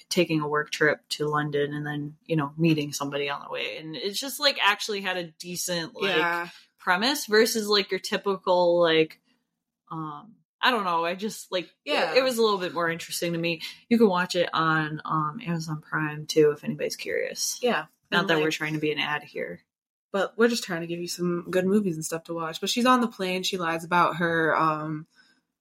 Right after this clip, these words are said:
Speaker 2: like, her job.
Speaker 1: Mm-hmm.
Speaker 2: And so, um, then, like, and to this guy. And so then her whole, like, buildup of their relationship is, like, a lie. So you know how that goes. Um,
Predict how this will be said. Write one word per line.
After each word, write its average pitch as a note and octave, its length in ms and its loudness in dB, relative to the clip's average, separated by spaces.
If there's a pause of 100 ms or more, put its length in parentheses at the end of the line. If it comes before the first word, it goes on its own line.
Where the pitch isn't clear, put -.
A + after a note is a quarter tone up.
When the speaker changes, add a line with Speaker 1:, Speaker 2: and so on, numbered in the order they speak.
(220)
Speaker 2:
like, D#3 360 2
her G3+ 100 6
job. D#3+ 460 4 (200)
Speaker 1:
Mm-hmm. F#3+ 120 2
Speaker 2:
And E3+ 100 6
so, D#3+ 560 6
um, D#3 460 2
then, E3 180 -4 (240)
like, C#3+ 360 -2 (200)
and E3 300 -6
to - 80 -2
this F3 180 2
guy. D3+ 440 2
And D#3 180 -2
so D#3+ 120 -2
then D3 160 -4
her D#3+ 140 0
whole, C#3+ 500 -6 (380)
like, C#3+ 400 4 (180)
buildup D3+ 540 2 (220)
of D#3+ 480 -2
their D#3+ 160 6
relationship D3+ 420 2
is, D#3+ 80 -10
like, D3+ 260 -4
a F3 40 0
lie. D3+ 400 2 (240)
So D3+ 420 -4
you F#3 80 -2
know D#3+ 140 0
how D3 100 -6
that D3+ 220 -2
goes. C#3+ 440 -2 (540)
Um, E3 520 2